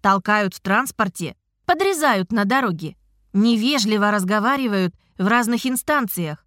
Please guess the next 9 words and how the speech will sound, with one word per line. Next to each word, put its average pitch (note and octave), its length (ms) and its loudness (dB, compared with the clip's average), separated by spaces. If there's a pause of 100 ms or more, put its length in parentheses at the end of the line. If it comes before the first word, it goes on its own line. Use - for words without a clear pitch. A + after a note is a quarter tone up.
(320)
Ощущение, G#3+ 800 -2
как F3 220 0
будто G3+ 420 0
вас G#3+ 240 0
разжаловали G3 760 2
в F3+ 40 2
рядовые, G3 640 0
и F#3+ 240 2
вы A#3+ 320 -2